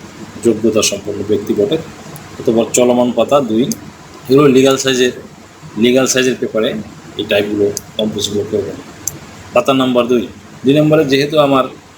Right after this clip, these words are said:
এত নং নিবন্ধন, জন্ম নিবন্ধন সনদপত্রে ভুলবশত আমার নিজ নাম, জন্ম তারিখ ও আমার মায়ের নাম সামিয়া নাসরিন বিউটি লিপিবদ্ধ হইয়াছে, যাহা সংশোধন সাপেক্ষে বাতিলযোগ্য। যেহেতু তিন নম্বরে যেহেতু আমার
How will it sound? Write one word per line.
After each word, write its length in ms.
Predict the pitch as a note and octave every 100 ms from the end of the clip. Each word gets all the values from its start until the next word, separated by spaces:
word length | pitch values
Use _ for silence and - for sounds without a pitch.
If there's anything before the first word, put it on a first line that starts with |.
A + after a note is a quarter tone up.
| - -
এত 180 | B2+ B2
নং 300 | C#3 C3+ C3+ - - - - - - - - -
নিবন্ধন, 560 | B2+ C3 C3+ B2+ B2 C3+ - - -
জন্ম 220 | A#2+ B2
নিবন্ধন 400 | B2+ A#2+ A#2+ A#2+
সনদপত্রে 540 | A#2 A#2+ A#2+ - A2 A2+
ভুলবশত 460 | G#2 A#2 A#2 A#2
আমার 260 | A2 A2 G#2+ - G#2+
নিজ 260 | A2+ A2 A2
নাম, 280 | G#2 G#2 A#2 - - - G2
জন্ম 280 | A#2+ A#2+ A#2+
তারিখ 300 | A#2 G#2 G#2 - - - - -
ও 60 | A#2+
আমার 300 | B2 A#2+ A2 - -
মায়ের 320 | A#2 A#2 B2
নাম 280 | B2 A2+ B2 D3+ - - - - - - -
সামিয়া 520 | - - B2+ C3 C3
নাসরিন 380 | B2 A2 - A#2+
বিউটি 280 | G#2+ G#2+ A2
লিপিবদ্ধ 480 | A2 G#2+ G2+ G#2+ G#2
হইয়াছে, 400 | A#2 A#2 - E3
যাহা 300 | A#2+ G2+ F#2+
সংশোধন 500 | - G#2 - G#2+ G2+
সাপেক্ষে 440 | G2+ G2+ - F#3+ -
বাতিলযোগ্য। 800 | G2+ G2+ - - - - - -
যেহেতু 520 | B2+ E3 F3 F#3 - - - - - - - - - - -
তিন 200 | D3 D#3
নম্বরে 220 | D#3+ D#3+
যেহেতু 340 | D3 C#3+ D3+
আমার 220 | D3+ C#3+